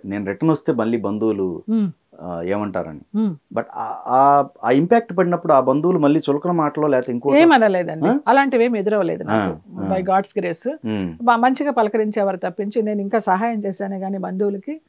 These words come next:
Speaker 1: మ్మ్.
Speaker 2: ఆ అమ్మ, అమ్మకి నలుగురు తమ్ముళ్ళు, ఆ, ఒక చెల్లెలు, ఆ, నాకు నలుగురు మేనమామలు, ఒక పిన్ని,
Speaker 1: మ్మ్.
Speaker 2: వాళ్ళకు కూడా పెట్టించేది. ఆ,
Speaker 1: ఓకే.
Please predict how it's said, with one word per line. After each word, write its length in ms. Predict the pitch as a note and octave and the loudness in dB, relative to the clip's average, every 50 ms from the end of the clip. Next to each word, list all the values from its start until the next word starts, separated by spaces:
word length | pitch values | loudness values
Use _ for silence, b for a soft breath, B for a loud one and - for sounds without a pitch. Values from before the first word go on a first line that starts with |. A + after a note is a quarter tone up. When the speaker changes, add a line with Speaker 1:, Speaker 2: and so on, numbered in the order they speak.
| - - | -10 -8
Speaker 1:
మ్మ్. 280 | - F#3 F2 E3 - - | -6 -6 -6 -6 -4 -2
Speaker 2:
ఆ 80 | G3+ G3+ | 0 0
అమ్మ, 180 | G#3 A3 A#3 A3+ G#3+ G3 F#3+ F3+ F3 F3+ F#3 F#3 F#3+ G3 - - _ _ _ _ - | 2 2 2 2 2 0 0 -2 -4 -6 -6 -8 -8 -10 -12 -14 _ _ _ _ -6
అమ్మకి 600 | G#3+ G#3+ A#3 A3+ A3+ A#3 G#3 F#3+ F#3 F3 F3+ F3+ F3 | -4 -2 -2 -2 -2 -2 -2 -2 -2 -4 -6 -6 -4
నలుగురు 340 | F3+ F3+ F#3 F3+ F#3 E3 | -4 -4 -2 -2 -4 -4
తమ్ముళ్ళు, 480 | E3 - F3+ F3 F#3 F3+ E3 D#3+ D3+ - _ _ _ - F3 - - - _ _ _ _ - G3+ | -6 -6 -6 -6 -6 -6 -8 -8 -10 -12 _ _ _ -20 -20 -20 -20 -20 _ _ _ _ -18 -16
ఆ, 380 | F3+ E3+ E3+ E3+ E3+ E3+ F#3 - | -14 -14 -14 -14 -14 -14 -12 -12
ఒక 140 | F#3 E3+ F3+ | -10 -10 -10
చెల్లెలు, 440 | E3+ - F3 F3 F3 E3 - - - _ _ - G3+ | -6 -4 -2 -2 -2 -4 -6 -8 -12 _ _ -18 -16
ఆ, 180 | F3+ E3+ E3+ E3+ | -14 -12 -12 -10
నాకు 180 | F3+ F#3 F3 G3+ | -8 -8 -8 -8
నలుగురు 320 | F3+ F3+ F3+ F#3 F#3 F3+ | -6 -6 -6 -6 -6 -6
మేనమామలు, 500 | F3+ F3+ F#3 F#3+ F#3+ F#3+ F#3 F#3 G#3 A3+ | -6 -6 -6 -8 -8 -8 -8 -8 -6 -6
ఒక 100 | A3 E3+ | -4 -6
పిన్ని, 360 | - - E3 D#3 D#3+ D3 C3 - b b | -6 -6 -6 -8 -8 -10 -14 -16 b b
Speaker 1:
మ్మ్. 260 | G#2+ G#2 - - - A#3 | -8 -6 -6 -2 2 4
Speaker 2:
వాళ్ళకు 200 | B3 C4+ D4 C4+ | 4 4 4 4
కూడా 160 | D#4 D#4+ D#4+ | 4 4 4
పెట్టించేది. 680 | C4+ B3+ A3 G#3+ G#3 F3+ E3+ - D#3+ D3 - - - _ _ _ - | 4 2 0 0 -2 -4 -4 -6 -6 -6 -8 -10 -12 _ _ _ -12
ఆ, 80 | - F#2 - A2+ | -10 -4 -4 -4
Speaker 1:
ఓకే. 260 | G#2 F#2+ F#2+ F#2 | -4 -4 -6 -8